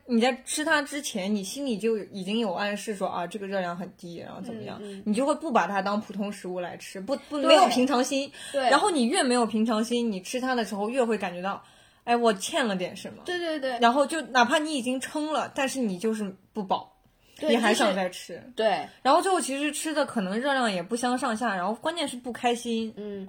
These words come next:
Speaker 1: 嗯。
Speaker 2: 所以这个代餐我觉得要谨慎选择。
Speaker 1: 然后但，但我发现其实有一个好，就有一个能跟它好好相处的一点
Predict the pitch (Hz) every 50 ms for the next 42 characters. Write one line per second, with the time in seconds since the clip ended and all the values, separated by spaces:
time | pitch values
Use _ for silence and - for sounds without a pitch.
0 | - - 185 170 165 165 269 277 294 285 269 247 220 202 - - 262 247 240 233
1 | - 294 285 233 220 220 - 247 220 208 220 202 196 180 185 185 190 196 202 208
2 | 208 - 170 - - 190 214 202 190 202 - 156 143 - - - - 92 - -
3 | 214 _ _ - 262 247 294 359 302 302 392 359 240 233 294 349 254 208 190 220
4 | 254 269 240 226 - 233 247 262 262 226 170 170 185 185 208 214 214 - 175 -
5 | - 233 226 226 208 185 175 180 185 190 240 240 226 208 190 185 190 202 208 240
6 | 285 330 320 320 311 302 247 180 180 190 196 214 226 254 262 285 294 - - 175
7 | 175 170 190 226 262 220 - 190 165 -